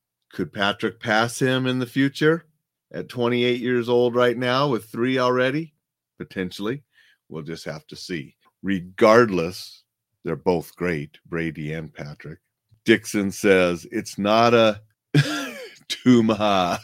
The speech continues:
kindergarten cop." And I'm gonna be getting to Arnold,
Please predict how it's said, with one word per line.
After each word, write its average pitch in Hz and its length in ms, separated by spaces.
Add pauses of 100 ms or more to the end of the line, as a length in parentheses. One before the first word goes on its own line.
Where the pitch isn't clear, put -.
(140)
kindergarten 98 680
cop." 95 460 (100)
And 113 120
I'm 139 100
gonna 156 160
be 127 120
getting 117 340
to 110 100
Arnold, 107 560